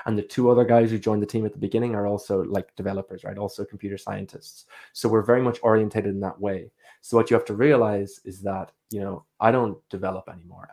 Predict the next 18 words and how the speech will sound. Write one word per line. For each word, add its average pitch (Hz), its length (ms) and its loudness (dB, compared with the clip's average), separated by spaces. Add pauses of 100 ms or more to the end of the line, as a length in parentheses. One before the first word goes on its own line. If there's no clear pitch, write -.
actually. - 400 -18
That's 104 200 -12
my, 101 260 -4
that's 113 160 -2
my 104 80 -4
background 107 480 -4
now. 120 320 -2
It's - 260 -6
just, - 760 -10 (380)
uh, 92 280 -6
like, 92 340 -12
marketing, 98 640 -4 (140)
P 101 220 -4
R, 98 420 -8 (380)
uh, 95 260 -2
managing 101 500 0
the 92 60 -8
team, 95 540 -8